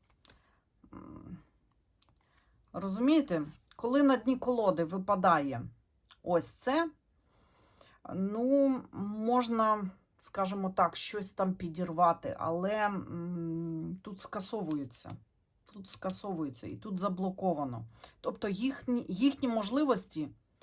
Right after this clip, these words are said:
доли-, м, навіть якщо вони долетять, це неможливо.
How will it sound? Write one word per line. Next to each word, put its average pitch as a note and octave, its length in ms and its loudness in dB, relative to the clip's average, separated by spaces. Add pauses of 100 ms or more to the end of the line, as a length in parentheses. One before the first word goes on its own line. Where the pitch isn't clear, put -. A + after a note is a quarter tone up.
(140)
доли-, B3 500 4
м, G3+ 480 -6
навіть C4 400 6
якщо C#4 280 0
вони B3+ 220 4
долетять, A3 720 2
це - 140 0
неможливо. G#3 640 -2